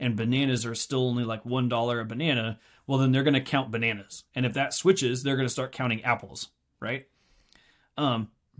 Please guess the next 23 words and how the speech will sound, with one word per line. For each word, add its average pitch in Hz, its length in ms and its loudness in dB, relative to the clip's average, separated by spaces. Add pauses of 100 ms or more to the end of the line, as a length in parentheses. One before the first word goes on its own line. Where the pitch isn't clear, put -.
but 165 380 6 (140)
if 147 120 0
you 160 160 2
look 202 200 2
at 214 100 -2
the 180 200 -2 (120)
overall, 151 1000 4 (280)
like, 117 300 0
data 139 460 2 (200)
across 143 400 0
the 139 160 4
entire 127 440 0
industry, 151 560 -4 (300)
real 170 440 6
inflation 147 580 2
is 127 120 -4
probably 160 880 2
closer 131 460 -2
to, 110 80 -2
like, 110 340 -4
eighteen 127 420 -2
percent, 107 380 -10 (1120)
right? 110 260 -8